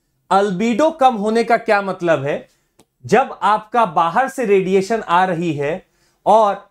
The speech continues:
बाहर की तरफ रिफ्लेक्ट हो जाती है, तो यहां गर्मी पैदा नहीं हुई। जैसे ही अल्बीडो कम हो जाएगा, मतलब बाहर जो भेजने वाली वेव है वो कम हो गई,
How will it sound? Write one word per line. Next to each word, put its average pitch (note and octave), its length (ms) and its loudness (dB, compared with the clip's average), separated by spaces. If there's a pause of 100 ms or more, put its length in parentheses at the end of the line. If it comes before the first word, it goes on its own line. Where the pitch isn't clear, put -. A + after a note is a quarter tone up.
बाहर F3+ 540 2
की B3+ 140 -10
तरफ A3 320 -2
रिफ्लेक्ट A3 440 -2
हो G3+ 100 2
जाती F3+ 380 0
है, E3+ 220 0 (140)
तो A3 60 2
यहां G#3 340 0
गर्मी F3+ 320 2
पैदा F#3+ 320 2
नहीं D#3+ 260 0
हुई। B2 280 -4 (840)
जैसे G3+ 420 0
ही C4+ 240 -2 (100)
अल्बीडो F#3+ 600 2
कम A#3+ 300 -2
हो A3 200 -2
जाएगा, F#3 400 0
मतलब G3+ 540 -2 (220)
बाहर E3+ 560 0
जो G3 200 -2
भेजने F3+ 540 0
वाली G#3 340 0
वेव G3 340 2
है F#3 260 0 (140)
वो D4 160 2
कम A#3 260 0
हो F3+ 240 0
गई, C#3 280 -2